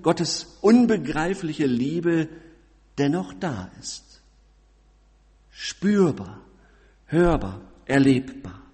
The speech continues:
Und obwohl wir das wissen und von Herzen glauben, fragen wir immer wieder neu nach dem Trost und damit nach der Nähe Gottes. Wir wollen getröstet werden und selbst auch trösten.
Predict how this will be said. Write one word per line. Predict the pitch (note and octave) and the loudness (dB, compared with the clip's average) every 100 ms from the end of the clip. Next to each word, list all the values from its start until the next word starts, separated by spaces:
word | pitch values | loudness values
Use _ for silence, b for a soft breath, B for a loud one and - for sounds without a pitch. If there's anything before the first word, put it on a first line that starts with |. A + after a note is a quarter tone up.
| _ _ _ _ B B B B B B B - | _ _ _ _ B B B B B B B 0
Und | F3+ | 2
obwohl | C#3+ F#3+ B3+ | 6 6 6
wir | A3+ | 6
das | G3 F3+ F3 | 6 4 2
wissen | A#3 - | 2 4
und | G#3+ | 2
von | F3+ F3 | 4 0
Herzen | D#3+ F#3 F3+ D#3+ | 2 0 0 0
glauben, | C#3+ C#3+ D#3+ F#3 G3+ F#3 B B B B B _ - | 2 -2 -4 -4 -4 -6 B B B B B _ -6
fragen | F3 F#3 F#3 | -4 -2 -2
wir | |
immer | D#3+ D3+ | 0 -2
wieder | D3 F3+ | 0 -2
neu | G3+ A3 A#3 A2+ F#2+ - - C3+ | -2 -2 -2 -4 -6 -16 -6 0
nach | C#3 C3+ | 0 2
dem | B2+ A2+ | 2 2
Trost | - - G2+ E2 - - - b b b - | -2 -8 -8 -8 -16 -20 -20 b b b -8
und | C#3 - | -4 0
damit | E3 E3+ D3+ | 2 2 2
nach | D#3 | 0
der | E3 D3+ | 4 4
Nähe | C#3+ D3+ D#3 | 6 6 6
Gottes. | C3 F3+ F#3 F#2+ - - b b b | 4 0 0 -8 -12 -16 b b b
Wir | - D3+ | 2 4
wollen | F3+ G3+ | 6 6
getröstet | F3+ E3+ - G3 A#3+ - F#3+ D3 | 4 2 2 2 4 4 2 2
werden | E3+ A#3+ A#3 | -2 -2 2
und | F#3 | 2
selbst | C#3 E3 G3+ - - | 2 -2 -2 -6 -8
auch | D#3 - | -8 -8
trösten. | - - B2 - - - | -14 -10 -10 -10 -18 -20